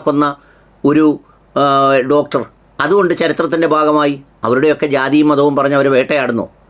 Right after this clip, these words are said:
ഇല്ല. അപ്പോൾ അതുകൊണ്ട് ഇത്തരം കാര്യങ്ങളെ ഇതുപോലെ കാണണം. ഇനി മുസ്ലിം സംഘടനകളോടൊരു അഭ്യർത്ഥനയുണ്ട്.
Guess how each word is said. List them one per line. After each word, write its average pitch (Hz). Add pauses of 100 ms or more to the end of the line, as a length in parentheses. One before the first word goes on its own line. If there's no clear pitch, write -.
(360)
ഇല്ല. 110 (540)
അപ്പോൾ 120
അതുകൊണ്ട് 143 (640)
ഇത്തരം 165 (100)
കാര്യങ്ങളെ 143 (680)
ഇതുപോലെ 131
കാണണം. 107
ഇനി 127
മുസ്ലിം 135
സംഘടനകളോടൊരു 151
അഭ്യർത്ഥനയുണ്ട്. 107